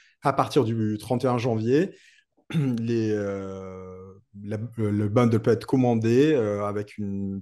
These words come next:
pendant la période de précommande, une, une, euh, un discount très fort et, et à la suite, on la produit, on la distribue, euh, et, euh, voilà, voilà, en gros, euh, qu'est-ce que le, le Fear Bundle.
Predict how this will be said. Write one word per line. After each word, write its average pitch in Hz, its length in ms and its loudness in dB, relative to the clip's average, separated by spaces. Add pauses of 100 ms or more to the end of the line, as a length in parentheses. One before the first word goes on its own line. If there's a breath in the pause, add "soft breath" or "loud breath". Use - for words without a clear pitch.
pendant 127 160 4
la 127 100 6
période 120 280 2
de 113 80 -2
précommande, 117 480 0
une, 101 240 -4 (440 soft breath)
une, 101 200 -4
euh, 95 360 -10 (380)
un 113 100 2
discount 120 420 4
très 127 280 -2
fort 139 440 4
et, 113 260 4
et 113 180 -2
à 104 220 -6
la 110 100 -4
suite, - 240 -10
on 117 80 -2
la 101 100 -2
produit, 107 380 -4
on 110 80 2
la 101 100 0
distribue, 101 600 -12
euh, 104 140 -8 (840 loud breath)
et, 110 160 4
euh, 98 340 0 (840)
voilà, 123 260 6 (120)
voilà, 123 400 4
en 117 120 2
gros, 127 320 6
euh, 104 140 2
qu'est-ce 113 240 -6
que 113 120 -10
le, 101 300 -4
le 104 100 -8
Fear 110 260 -4
Bundle. 104 380 0